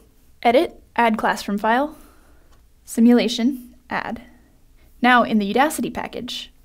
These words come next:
I want to add the person. Edit, Add Class from File, and this time I'll select Person. And now it's here.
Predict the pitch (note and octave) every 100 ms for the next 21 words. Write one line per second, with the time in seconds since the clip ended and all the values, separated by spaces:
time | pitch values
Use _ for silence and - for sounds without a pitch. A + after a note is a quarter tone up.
0 | _ _ _ _ A3+ G#3+ G#3 F#3+ F#3+ -
1 | B3+ - A#3+ - - _ - - _ _
2 | - A3+ D4+ - - - - G#3+ A3+ A#3+
3 | A3+ - C#4+ C#4 F3 G#3+ A#3+ - - _
4 | _ _ _ _ - G#3 A#3+ B3+ A3 G3+
5 | G3+ - F3+ - - - C#4 - A#3+ -
6 | - _ _ - - _ _ _ - -
7 | _ A3+ G#3+ A3 C#4+ -